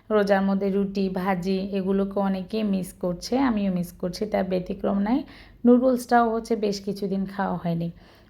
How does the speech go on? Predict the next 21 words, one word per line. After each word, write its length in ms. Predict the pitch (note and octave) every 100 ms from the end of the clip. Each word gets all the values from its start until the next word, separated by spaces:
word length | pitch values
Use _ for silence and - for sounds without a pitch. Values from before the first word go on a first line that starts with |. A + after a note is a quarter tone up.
| A#3
মাঝখান 380 | A#3+ A#3+ C4+ C4+
দিয়ে 140 | C4+
ছেলে 460 | C4 B3 A#3+ A3 A#3
জেদ 300 | F#3 G3+ G3+
ধরেছিল 460 | A3+ A3 A3+ A3
পাস্তা 400 | G#3+ F#3 E3+ -
খাবে, 360 | F#3 E3+ E3 E3+ - - - -
তো 300 | G#3+ G#3 G#3
রোজার 380 | G3+ A3 B3 B3
মধ্যে 260 | B3+ A#3+ A#3+
সে 160 | B3
ইফতারির 440 | A#3 - G#3+ G#3+ G#3
পর 180 | G3+ G3+
পরই 240 | G#3 G#3+
পাস্তা 380 | G#3+ F3+ F3 E3+
তাকে 280 | E3+ - E3+
খেতে 320 | - F#3 E3+
হবে, 260 | D#3+ E3 F3+
এমন 240 | G#3 A3
একটা 240 | G#3+ A3
জেদ। 340 | G#3 F#3+ G3